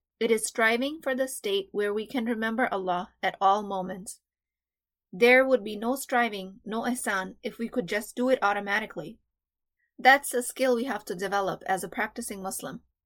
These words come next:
So doing the mundane and the seemingly arbitrary tasks of everyday living can be translated into ibadah with the right intention. Make Allah the center of your intention.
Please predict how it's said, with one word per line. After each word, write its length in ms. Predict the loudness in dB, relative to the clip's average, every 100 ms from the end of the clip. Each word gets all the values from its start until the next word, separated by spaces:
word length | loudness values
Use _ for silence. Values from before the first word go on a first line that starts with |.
| _
So 180 | 0 2
doing 320 | 4 2 2
the 80 | 0
mundane 540 | 2 2 2 0 -4 -4
and 140 | -4
the 60 | -4
seemingly 560 | 0 0 0 -2 -2 0
arbitrary 580 | 0 2 0 0 -2
tasks 500 | -2 -2 -2 -4 -6
of 140 | -6 -2
everyday 440 | 0 0 2 4 4
living 440 | 4 -2 -4 -6 -16 _ -4
can 180 | 0
be 120 | 0 0
translated 680 | 0 2 4 4 6 4 2
into 280 | -2 -4
ibadah 640 | -4 2 4 4 0 -6 -8
with 240 | -4 -2
the 100 | -2
right 220 | 2 0 0
intention. 600 | -8 -6 -6 -6 -8 -10 _ _ _ _ _
Make 280 | 0 2 4
Allah 440 | 2 2 2 0 -2
the 80 | -8
center 400 | -4 -4 -4 -4
of 180 | -4 -4
your 80 | -4
intention. 600 | -6 -8 -8 -8 -12